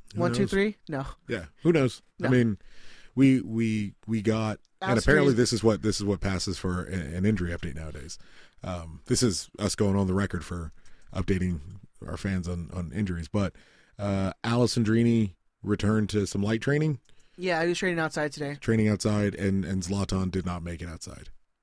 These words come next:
Speaker 1: Um, he's apparently training, but training indoors or something like that.
Speaker 2: No, he's fine.
Speaker 1: He's, he's back in.
Speaker 2: He's fine
Speaker 1: Good to go.
Speaker 2: because that, I mean, they would have said he,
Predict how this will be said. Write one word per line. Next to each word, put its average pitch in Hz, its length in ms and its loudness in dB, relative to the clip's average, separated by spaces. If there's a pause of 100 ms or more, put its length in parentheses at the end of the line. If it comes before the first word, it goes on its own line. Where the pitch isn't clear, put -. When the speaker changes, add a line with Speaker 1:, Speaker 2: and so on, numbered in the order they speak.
(260)
Speaker 1:
Um, - 360 -14 (500)
he's 87 320 -10 (460)
apparently 113 480 2
training, 123 360 2
but 117 100 0
training 127 260 2
indoors 151 380 0
or - 60 -8
something 165 240 -4
like 214 100 -6
that. 196 100 -10
Speaker 2:
No, 269 180 6
he's 240 160 2
fine. 185 440 -2
Speaker 1:
He's, 120 180 0
he's 113 260 2
back 117 260 0
in. 110 80 2
Speaker 2:
He's 95 140 2
fine 269 240 4
Speaker 1:
Good 196 80 4
to 196 60 0
go. - 0 -
Speaker 2:
because 190 440 2
that, 202 240 2
I 196 40 2
mean, 190 200 0
they 208 100 6
would 226 120 8
have 185 80 0
said 247 200 4
he, 190 180 -2